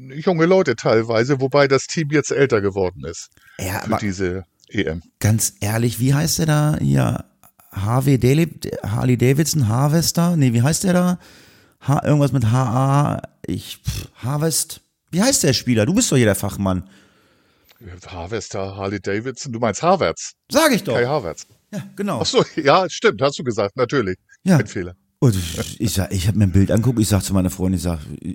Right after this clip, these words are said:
Speaker 2: „Ist der schon volljährig? Darf der überhaupt, darf der überhaupt Bier trinken?“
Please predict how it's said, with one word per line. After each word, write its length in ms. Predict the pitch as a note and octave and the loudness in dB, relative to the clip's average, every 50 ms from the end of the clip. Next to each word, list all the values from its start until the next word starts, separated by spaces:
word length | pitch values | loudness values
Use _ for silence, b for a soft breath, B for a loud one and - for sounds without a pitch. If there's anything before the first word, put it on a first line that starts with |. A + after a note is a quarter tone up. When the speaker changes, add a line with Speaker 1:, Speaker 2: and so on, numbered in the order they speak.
| - - | -8 -6
Speaker 2:
„Ist 180 | - - - | -6 -4 -4
der 60 | F2+ | -4
schon 160 | E2+ - E2+ D#2+ | -4 -4 -6 -6
volljährig? 600 | - - E2 E2 F2 G#2 C#3 A#3 D4 D#4 - - | -4 -2 0 2 4 4 4 4 2 -2 0 0
Darf 220 | F2+ - G2 - | 0 0 2 2
der 120 | - F2+ | 0 0
überhaupt, 280 | E2 E2 E2 - - - | 0 0 -2 -2 -2 0
darf 200 | F2 E2+ E2 - | 0 0 0 0
der 100 | - F2 | 0 2
überhaupt 240 | E2 E2 D#2+ - - | 2 2 0 0 2
Bier 180 | F#2 F#2+ F#2 | 2 4 4
trinken?“ 460 | - - - D#3 A#3+ - - - C3 | 2 2 0 0 -2 -2 -4 -6 -6